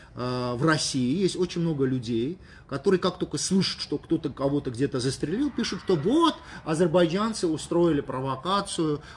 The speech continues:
украли. Впервые за всю историю Армении у Следственного комитета Армении лопнуло терпение».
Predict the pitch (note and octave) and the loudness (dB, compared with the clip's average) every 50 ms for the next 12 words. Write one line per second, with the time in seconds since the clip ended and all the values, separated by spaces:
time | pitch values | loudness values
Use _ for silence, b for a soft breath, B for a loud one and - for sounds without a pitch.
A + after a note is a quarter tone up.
0 | B - C#3+ C3 - D#3 F3 F#3 F#3+ F#3 F3 E3+ E3 B B B B - - - | B -8 -8 -6 -2 2 2 4 4 4 4 2 0 B B B B -20 -10 -2
1 | - G3+ F#3 F3+ F3 F#3 A3 A3+ G#3+ G3+ F3+ D#3 C3+ - - - - - B2 D#3+ | 0 2 2 4 4 4 4 6 6 6 6 4 2 0 -8 -18 -10 -4 -2 -2
2 | D#3+ - - - F#3 E3 - D3 - - - D#3+ D3 C#3 C#3 C3+ - C3+ C3+ C3+ | -2 -2 -2 -2 -2 -2 -2 -4 -8 -4 0 0 2 2 2 0 -2 -2 -4 -2
3 | C#3 D3+ E3+ F3+ F3 D#3+ D3 - - D#3 - - - F3+ F#3 F#3 - - C#3+ C#3+ | -2 0 0 0 0 -2 -2 -4 -4 -2 0 4 6 6 6 6 4 -6 -6 -4
4 | C3+ C3 B2+ - C#3 C3+ C3+ B2+ - - C#3 A#2+ - B2 A#2 - C3+ C3+ B2+ B2+ | -4 -4 -4 -4 -4 -6 -6 -6 -6 -4 -4 -4 -4 -6 -8 -8 -6 -6 -4 -4
5 | B2+ B2 A#2 A2+ G#2+ G#2 G2+ G2 B B B B B D#3+ F#3+ G3+ F#3+ - - C#3+ | -4 -4 -4 -4 -4 -6 -8 -10 B B B B B 10 10 10 10 10 6 -4
6 | C#3+ C#3 C#3 C3 B2+ - B2+ C3 - - C3+ B2 A#2+ A#2+ B2+ C#3+ E3+ G#3+ | -6 -4 -4 -6 -6 -6 -6 -8 -6 -8 -8 -8 -6 -6 -8 -8 -10 -12